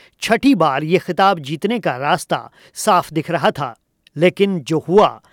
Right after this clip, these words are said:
उसे शायद ही कभी कोई भुला पाएगा। ब्राजील के खिलाड़ी शुरुआत से अटैक कर रहे थे,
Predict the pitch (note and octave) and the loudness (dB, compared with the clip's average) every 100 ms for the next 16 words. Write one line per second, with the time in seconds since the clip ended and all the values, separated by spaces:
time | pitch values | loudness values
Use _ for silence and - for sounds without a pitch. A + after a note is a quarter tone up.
0 | _ - F#3+ A3 G3+ - G3 G3 B2+ G#3+ | _ -4 2 2 2 2 2 2 0 -6
1 | - F#3 C#3+ G#3 - F#3+ F#3+ C#3+ B2+ F3 | -2 -2 0 -4 0 2 2 -2 -2 0
2 | - F3+ G3+ D3+ A#2+ _ _ C#3+ G3 F#3 | 2 0 0 -4 -8 _ _ 2 2 4
3 | C#4+ A3+ A3+ F3 F#3 G#3+ A3 F#3 D#3+ G3 | 0 2 -2 2 2 2 0 -2 2 2
4 | G#3+ F#3+ D#3 F#3 - F3 E3 G3+ - C3 | 2 0 0 -2 0 0 2 0 -2 -12